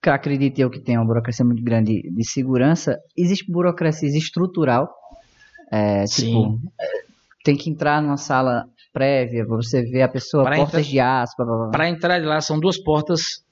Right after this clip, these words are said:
Speaker 2: de aço. Você passa a primeira, tem um vidro blindado, você entrega o documento, ela vai conferir, é o famoso cara crachá. Se você já fez o cadastro, que é pra ser feito antes,
Speaker 1: Uhum.
Speaker 2: ela vai olhar, já vê que sua certidão tá tudo ok,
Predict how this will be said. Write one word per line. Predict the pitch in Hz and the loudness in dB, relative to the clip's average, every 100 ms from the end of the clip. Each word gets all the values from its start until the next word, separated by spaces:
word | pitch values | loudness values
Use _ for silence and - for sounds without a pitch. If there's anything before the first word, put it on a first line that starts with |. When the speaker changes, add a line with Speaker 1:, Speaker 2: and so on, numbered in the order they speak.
| _ - | _ 0
Speaker 2:
de | 151 | 2
aço. | 120 101 - - - | 2 0 -6 -14 -12
Você | - - 143 | -6 -2 0
passa | - 165 175 | 2 0 0
a | |
primeira, | 170 160 147 175 | -2 0 2 2
tem | 170 160 | 2 0
um | |
vidro | 143 151 143 | 0 0 0
blindado, | 143 135 135 151 165 165 _ - - | 0 2 0 0 -2 -6 _ -20 -14
você | - 147 | -4 -2
entrega | 139 143 143 | 0 0 2
o | |
documento, | 143 139 147 151 165 165 | 0 0 0 0 0 -2
ela | 139 127 | -2 0
vai | 139 135 | 0 0
conferir, | 139 123 127 143 143 - | -2 0 0 0 -2 -4
é | 123 | -2
o | 117 | 0
famoso | 127 131 123 - | 2 0 0 0
cara | 139 135 | 0 0
crachá. | - 127 - 143 165 - _ _ - - - - - _ | -2 -4 0 0 0 -6 _ _ -20 -18 -20 -20 -20 _
Se | - - | -4 -2
você | 165 165 151 | 0 0 0
já | 151 | 0
fez | 160 143 | -2 -2
o | |
cadastro, | 135 135 143 143 | -2 0 0 0
que | 127 | -4
é | |
pra | 123 | -2
ser | - 120 | 0 0
feito | 135 135 | 0 -2
antes, | 160 170 190 - - | 0 0 -2 -6 0
Speaker 1:
Uhum. | 113 113 104 110 | 2 2 2 -2
Speaker 2:
ela | 127 131 | -2 0
vai | 143 | 2
olhar, | 151 160 175 139 139 | 2 2 -2 -6 -2
já | 135 | 0
vê | 131 139 | 0 -2
que | |
sua | - 139 | -2 -2
certidão | 147 139 135 131 | -2 -2 -2 0
tá | 127 | 0
tudo | 151 | 0
ok, | 156 160 170 208 | 0 2 2 0